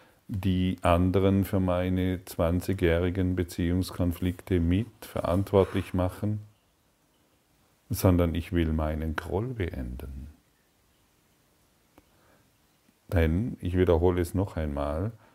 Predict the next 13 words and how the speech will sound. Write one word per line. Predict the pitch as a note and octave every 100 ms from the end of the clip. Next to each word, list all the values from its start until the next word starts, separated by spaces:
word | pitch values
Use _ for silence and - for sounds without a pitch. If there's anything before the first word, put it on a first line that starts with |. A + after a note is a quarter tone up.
| _
ich | -
kann | - F#2
den | F#2 F2
anderen | E2+ D#2+ E2+ F2+ E2+
nur | D#2+ E2+ G#2+
so | G#2+ G#2+ G#2
sehen, | G2 - G2+ G#2+ C#2+ D2 E2 A2+ - _ _ _ _ _ _ _
weil | F#2 E2+ F2+ G2 -
ich | G#2 G2+ -
noch | - D#2+ E2
im | - G2 F2+
Groll | E2+ G2 A#2 A2
bin. | - C2+